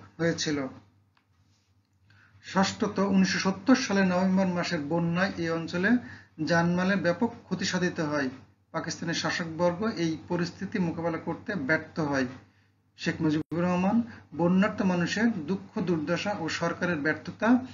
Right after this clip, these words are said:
প্রচার করে নির্বাচনে সফলতা অর্জন করে। সপ্তমত, ভুট্টো এক ইউনিটের কথা ঘোষণা করে পাঞ্জাবিদের কাছে জনপ্রিয় হলেও পাকিস্তানের অন্যান্য প্রদেশে বিরাগভাজন হন।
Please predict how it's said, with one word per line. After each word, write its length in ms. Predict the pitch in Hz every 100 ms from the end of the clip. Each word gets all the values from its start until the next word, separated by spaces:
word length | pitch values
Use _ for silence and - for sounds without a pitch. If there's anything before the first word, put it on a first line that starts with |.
| - _ -
প্রচার 280 | 180 190 165
করে 180 | 180
নির্বাচনে 640 | 170 165 160 165 170 202 262 - -
সফলতা 680 | - 180 175 180 175 233 254 -
অর্জন 360 | 170 151 165 151
করে। 280 | 151 143 131 - _ _ _ _ _ _ _ _ _ _ _ _ _ _ _ _ _ _ _ _ _
সপ্তমত, 720 | _ _ _ 190 196 220 285 269 - - _ 156
ভুট্টো 460 | 147 - - 202 180
এক 300 | 180 180 196
ইউনিটের 400 | 208 208 202 185 -
কথা 240 | 170 160
ঘোষণা 400 | 151 156 - 175
করে 380 | 165 160 170 233 247 - -
পাঞ্জাবিদের 520 | 170 170 190 196 180
কাছে 240 | 175 165
জনপ্রিয় 460 | 165 170 - 170 156
হলেও 360 | 151 180 247 247 - -
পাকিস্তানের 540 | - 156 185 - 185 175
অন্যান্য 340 | 170 175 202 208
প্রদেশে 500 | - 160 160 - 214 254 - - _
বিরাগভাজন 720 | 135 - 175 175 151 165 151 147
হন। 220 | 135